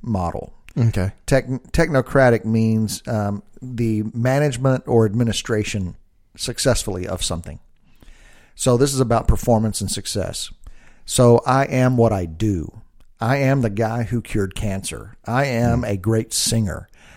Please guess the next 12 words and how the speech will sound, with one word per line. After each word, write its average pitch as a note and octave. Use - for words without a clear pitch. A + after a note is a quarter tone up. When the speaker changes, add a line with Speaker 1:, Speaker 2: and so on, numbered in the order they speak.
Speaker 1:
I'm C3
a G#2+
powerful A#2
athlete. G2+
I B2
am B2+
good A#2+
looking. G#2
I B2
Speaker 2:
Mm. -
Speaker 1:
am A#2+
smart. G2